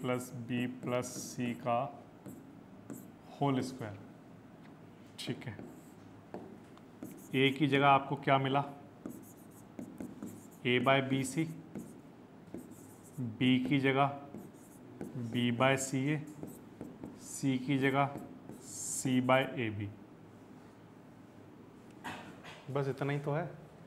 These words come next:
बस आपको आइडेंटिटी में पुट कर देना है, ए स्क्वायर प्लस बी स्क्वायर प्लस सी स्क्वायर प्लस टू ए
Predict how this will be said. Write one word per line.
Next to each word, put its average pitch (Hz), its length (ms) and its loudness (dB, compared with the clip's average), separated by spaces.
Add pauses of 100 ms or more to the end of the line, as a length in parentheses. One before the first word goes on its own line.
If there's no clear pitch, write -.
(380)
बस 117 160 -2
आपको 120 280 6
आइडेंटिटी 127 440 6
में 139 180 2
पुट 147 140 -2
कर 160 220 4
देना 165 200 2
है, - 180 -2 (1200)
ए 127 200 2
स्क्वायर 143 480 4 (400)
प्लस 131 360 0 (540)
बी 127 340 2
स्क्वायर 143 420 -2 (360)
प्लस 131 240 0 (320)
सी 135 480 0
स्क्वायर 131 460 -2 (1300)
प्लस 139 360 0 (440)
टू 143 100 0 (360)
ए 127 200 4